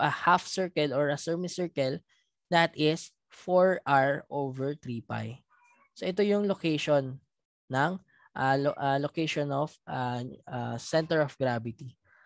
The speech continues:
So the formula is four R over three pi. Therefore, ah, you have your distance to the neutral axis na. Okay? Substitute na natin. So, V times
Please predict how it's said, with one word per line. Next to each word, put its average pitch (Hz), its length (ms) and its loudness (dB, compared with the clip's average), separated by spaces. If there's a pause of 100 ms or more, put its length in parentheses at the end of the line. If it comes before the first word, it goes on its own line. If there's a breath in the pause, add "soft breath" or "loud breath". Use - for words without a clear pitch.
(160 soft breath)
So 147 640 0 (240)
the 143 80 -6
formula 185 640 4
is 160 240 -4
four 160 240 -2
R 147 240 4
over 139 240 -2
three 214 320 -6 (160)
pi. 147 320 6
Therefore, 170 720 -2 (800 soft breath)
ah, 139 320 0
you 180 240 0
have 165 240 8
your 165 160 2
distance 151 640 0
to - 20 0
the 147 140 0
neutral 127 400 -4
axis 120 400 -4
na. 123 160 -6 (1200)
Okay? 208 240 -2 (240)
Substitute 202 560 0
na 220 80 4
natin. 180 480 4
So, 139 160 -4
V 214 400 2
times 165 320 2